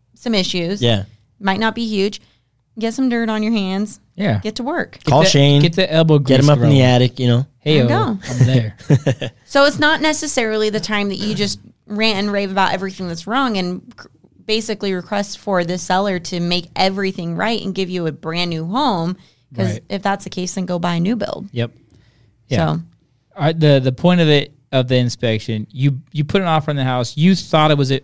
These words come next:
Speaker 3: you thought the house was worth that amount. Now let's make sure we do our due diligence to figure out what's wrong, if there's anything wrong with it,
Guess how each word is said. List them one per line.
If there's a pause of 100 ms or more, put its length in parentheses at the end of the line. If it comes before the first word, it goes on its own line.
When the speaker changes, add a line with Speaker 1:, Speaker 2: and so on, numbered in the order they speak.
Speaker 3:
you
thought
the
house
was
worth
that
amount. (340)
Now
let's
make
sure
we
do
our
due
diligence
to
figure
out
what's
wrong, (320)
if
there's
anything
wrong
with
it,